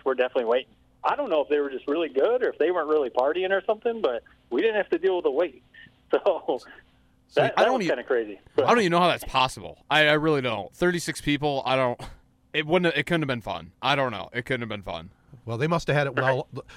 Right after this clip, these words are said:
Speaker 3: The, the best man must have had it well organized. You know?
Speaker 2: Yeah.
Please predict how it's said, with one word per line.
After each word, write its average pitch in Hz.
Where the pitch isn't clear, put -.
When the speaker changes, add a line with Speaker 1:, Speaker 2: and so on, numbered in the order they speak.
Speaker 3:
The, 135
the 131
best 170
man 151
must 131
have 120
had 123
it 120
well 117
organized. 101
You 113
know? 127
Speaker 2:
Yeah. 113